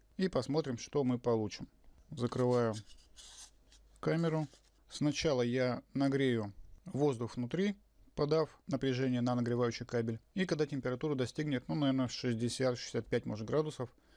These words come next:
больше поднимать не буду, чтобы пенопласт совсем не расплавился.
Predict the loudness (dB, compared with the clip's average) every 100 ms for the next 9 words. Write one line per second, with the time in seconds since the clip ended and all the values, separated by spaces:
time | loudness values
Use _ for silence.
0 | -20 -10 -2 0 0 -2 0 2 0 2
1 | 2 2 0 -4 -4 -2 -2 0 0 0
2 | -4 -20 _ _ -20 -20 -12 -8 -2 2
3 | 2 2 0 0 2 2 0 -8